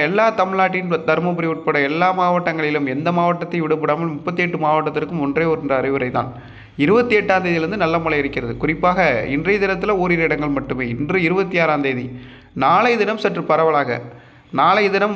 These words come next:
பார்த்தீங்கன்னா, மத்திய மாவட்டங்கள்ல சிவகங்கை, புதுக்கோட்டை, மதுரை மாவட்டங்கள் தொடங்கி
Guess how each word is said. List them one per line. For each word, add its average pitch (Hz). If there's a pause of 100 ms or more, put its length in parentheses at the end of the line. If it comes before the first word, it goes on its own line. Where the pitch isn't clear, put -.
பார்த்தீங்கன்னா, 175
மத்திய 175
மாவட்டங்கள்ல 175 (360)
சிவகங்கை, 196
புதுக்கோட்டை, 180
மதுரை 175
மாவட்டங்கள் 156
தொடங்கி 170